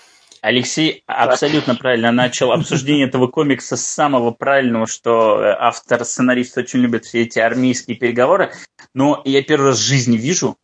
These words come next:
Speaker 1: что на этой любви и из-за этой любви можно делать комикс про это. Я, я просто в шоке. Вот обычно люди говорят, там, я не знаю, я в детстве любил, там, не знаю, динозавров, кто-то любил,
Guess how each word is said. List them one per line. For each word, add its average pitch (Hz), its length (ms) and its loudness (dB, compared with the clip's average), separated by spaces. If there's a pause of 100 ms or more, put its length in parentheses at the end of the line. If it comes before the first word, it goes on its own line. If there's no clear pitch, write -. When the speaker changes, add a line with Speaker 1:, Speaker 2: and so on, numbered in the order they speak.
(580)
Speaker 1:
что 120 360 0
на 127 260 2
этой 139 260 2
любви 120 360 -2
и 139 340 -4
из-за 120 180 2
этой 117 240 2
любви 117 260 0
можно 123 340 2
делать 120 340 2
комикс 117 380 -2
про 104 220 0
это. 95 180 -2
Я, 110 200 2
я 127 140 0
просто - 360 -2
в - 140 -6
шоке. 113 380 0
Вот 101 200 -4
обычно 127 400 0
люди 127 260 2
говорят, 110 340 2
там, 101 140 -4
я 120 100 2
не 147 80 4
знаю, 104 220 0
я 147 100 2
в 139 80 -2
детстве 135 340 -2
любил, 120 220 2
там, 107 140 -4
не 104 80 -2
знаю, 101 140 -6
динозавров, 113 800 0
кто-то 139 340 0
любил, 123 420 0